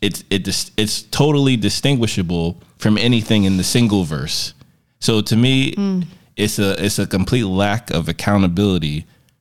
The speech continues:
Speaker 1: to be in that scenario for me personally. I'm just speaking as a guy.
Speaker 2: See, personally, I agree with you. But from just an observational standpoint,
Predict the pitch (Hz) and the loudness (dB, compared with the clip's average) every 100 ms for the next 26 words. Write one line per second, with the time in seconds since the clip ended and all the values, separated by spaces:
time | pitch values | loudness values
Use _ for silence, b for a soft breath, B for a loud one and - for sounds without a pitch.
0 | - 101 90 104 95 87 78 90 92 87 | -4 -2 2 2 2 -2 -4 -2 0 0
1 | 78 78 - 107 101 98 78 71 - 98 | -2 -8 -8 -2 0 0 -2 -8 -6 -6
2 | - 78 71 65 95 87 - 90 80 80 | -6 -10 -8 -4 -2 -2 -2 -4 -4 -4
3 | 78 78 76 80 76 76 - _ _ _ | -4 -6 -6 -4 -4 -6 -12 _ _ _
4 | - B B - 277 262 - 262 285 - | -20 B B -6 -2 -2 -2 0 0 -2
5 | 311 294 240 214 202 214 214 185 170 135 | -2 0 0 0 0 0 0 0 -4 -8
6 | - 185 _ - 254 214 180 - 202 - | -10 -12 _ 0 2 2 -2 -6 -8 0
7 | 240 220 214 214 220 175 208 - 190 190 | 0 2 2 0 2 2 2 0 0 0
8 | 214 233 226 226 226 240 247 240 - | 0 0 0 0 0 0 0 -2 -4